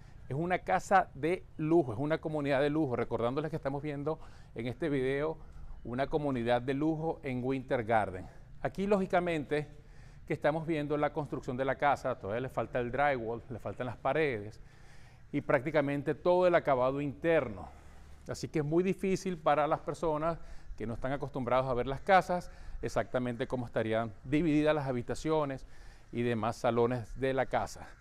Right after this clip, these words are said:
Pero bueno, lo más importante de esta casa, fíjense, estábamos por allá.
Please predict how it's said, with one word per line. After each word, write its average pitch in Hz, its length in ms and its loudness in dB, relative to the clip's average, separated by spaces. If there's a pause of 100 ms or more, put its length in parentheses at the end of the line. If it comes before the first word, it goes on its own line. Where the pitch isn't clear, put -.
(160)
Pero 208 200 8
bueno, 160 260 6 (540)
lo 180 160 4
más 214 180 6
importante 202 540 2
de 175 80 2
esta 170 240 0
casa, 147 420 2 (920)
fíjense, 143 440 0
estábamos - 340 8
por 180 160 6
allá. 127 320 4